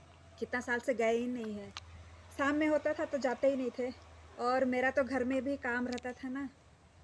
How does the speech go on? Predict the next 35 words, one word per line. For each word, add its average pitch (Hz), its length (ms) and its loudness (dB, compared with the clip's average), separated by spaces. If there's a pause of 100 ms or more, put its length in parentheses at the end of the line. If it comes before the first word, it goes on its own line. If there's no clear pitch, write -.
(280)
कुछ 247 160 -2
कुछ 262 180 -2
करना, 233 500 -4
पर्व 220 240 -4
का 233 60 -8
तैयारी, 214 440 -4
तो 208 220 -8
gathering 208 520 -2
जा 202 120 -4
ही 202 140 -4
नहीं 226 120 -4
पाते 208 260 -8
थे। 277 220 -8 (1080)
कितना 240 200 -4
साल 233 180 -4
से 240 140 -4
gathering 214 400 0
ही 226 80 -2
नहीं 247 180 -4
गए 202 100 -2
हैं, 185 360 -6
तो 208 340 -6
आज 190 520 -8 (1120)
सोचे 226 280 -2
हैं 220 140 -6
कि 208 160 -8
जाएंगे 226 540 -4 (240)
और 196 180 -4
हम 202 140 -6
लोग 208 100 -4
सब - 220 -10
कोई 220 120 -2
जा 196 180 -2
रहे 196 120 -4
हैं। 208 180 -10